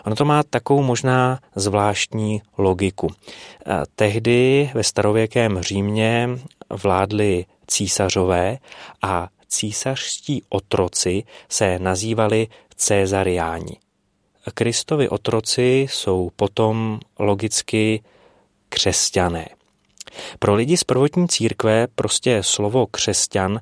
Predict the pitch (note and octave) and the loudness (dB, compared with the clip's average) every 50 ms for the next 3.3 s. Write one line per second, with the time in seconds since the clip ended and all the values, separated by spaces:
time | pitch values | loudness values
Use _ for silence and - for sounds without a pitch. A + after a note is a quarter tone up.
0 | - - - - - - G#2+ G#2 G#2 G#2 G2+ - _ - B2+ C#3 C#3 - - - | -10 -16 -20 -16 -6 -2 0 2 2 2 0 0 _ -2 -2 -2 -2 -2 0 0
1 | D#3+ D#3 D#3 D#3 D3+ - - - - B2 B2+ B2+ C3 C3 C3+ C3+ B2+ A#2 A2 G#2 | 2 2 2 0 0 0 -2 0 0 0 0 2 0 0 0 -2 -2 -2 -2 -2
2 | G2+ G2+ G2+ F#2+ F2+ E2+ E2+ F2 A2 - _ - - - - - - - - G2+ | -2 -2 0 0 0 0 0 -2 -4 -8 _ -20 -20 -20 -20 -18 -8 -2 -2 -2
3 | G2 - - A2+ G#2+ G2+ | 0 0 0 0 0 0